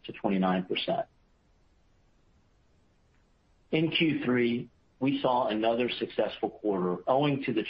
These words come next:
tremendous demand for our products and services, both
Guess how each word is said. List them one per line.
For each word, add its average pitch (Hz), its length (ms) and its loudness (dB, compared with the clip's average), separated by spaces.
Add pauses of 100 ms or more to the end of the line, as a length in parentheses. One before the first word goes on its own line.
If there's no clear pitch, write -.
tremendous 120 520 0 (100)
demand 98 540 0
for 107 80 2
our 92 100 2
products 92 460 -2
and 92 180 -10
services, 90 460 -6 (920)
both 135 220 2